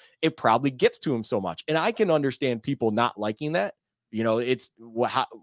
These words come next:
your argument, what you just said, is valid. Like, everyone's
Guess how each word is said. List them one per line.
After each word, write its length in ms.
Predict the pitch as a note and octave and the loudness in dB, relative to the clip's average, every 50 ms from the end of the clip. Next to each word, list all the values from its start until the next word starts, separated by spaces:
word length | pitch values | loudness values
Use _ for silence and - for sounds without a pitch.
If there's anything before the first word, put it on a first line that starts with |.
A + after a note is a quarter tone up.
| _ _ _ | _ _ _
your 240 | C3+ C#3 D3+ D#3+ D3 | 0 4 6 6 8
argument, 400 | C#3 D3+ D3+ E3 E3+ E3 D3 A#2 | 6 6 4 2 0 0 2 2
what 200 | B2 B2+ - - | 2 2 2 0
you 140 | B2 C3 C#3 | -2 -2 0
just 260 | B2 C#3 C#3+ - - | 2 2 0 0 2
said, 300 | B2 A#2+ B2+ D3 D#3+ D#3 _ _ _ _ _ _ - | 2 4 4 4 2 -2 _ _ _ _ _ _ -2
is 180 | C3 A#2 G2+ | 0 0 0
valid. 440 | F2+ F2 A2+ A#2 C3+ A#2+ F2+ F2 F#2 | 0 2 4 6 6 6 4 0 -4
Like, 220 | G#2 G2+ F#2+ - _ _ _ - | -4 -4 -6 -6 _ _ _ 2
everyone's 720 | C3+ C3+ C#3 C3+ D3 D#3 D#3 D3+ D3 C#3 C3 - - - | 4 4 6 6 8 8 8 8 6 4 0 -8 -12 -14